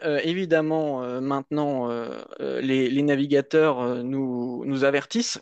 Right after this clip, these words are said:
que, euh, ce site n'est pas sécurisé. Même dans les formulaires, euh, très régulièrement, ils nous, ils nous disent aussi de ne pas soumettre d'informations, euh, d'informations privées.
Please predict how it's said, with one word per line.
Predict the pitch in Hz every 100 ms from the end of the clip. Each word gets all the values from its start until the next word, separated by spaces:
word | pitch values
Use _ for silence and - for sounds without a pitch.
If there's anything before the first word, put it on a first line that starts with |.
| -
que, | 151
euh, | 147 135
ce | 120 139
site | - 151
n'est | 143
pas | 135 139
sécurisé. | 131 - 135 139 147 190
Même | 143 131 127
dans | 127
les | 131
formulaires, | - 156 156 160 170 156
euh, | 139 135 131 131
très | - 165
régulièrement, | 156 147 147 147 151 160
ils | 151 135
nous, | 131 131 127 131
ils | 135
nous | 143
disent | 175 185
aussi | 147 -
de | 156
ne | 131
pas | 127 156 156
soumettre | 127 - 139 - 127
d'informations, | 127 - 127 123 123 139 131 117
euh, | 127
d'informations | 127 135 147 135 131 131
privées. | - 123 143